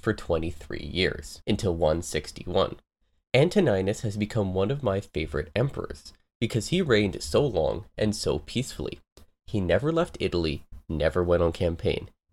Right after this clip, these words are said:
Everyone on the Mediterranean just sort of took a break for an entire generation. An interesting thing to think about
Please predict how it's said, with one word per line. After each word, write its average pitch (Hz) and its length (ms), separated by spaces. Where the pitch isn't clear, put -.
Everyone 160 360
on 196 80
the 190 80
Mediterranean 117 640
just 110 200
sort 98 200
of 95 140
took - 220
a 117 60
break - 340
for - 240
an 90 80
entire 85 400
generation. 85 600
An 127 160
interesting 202 500
thing 101 280
to - 100
think 98 240
about 80 320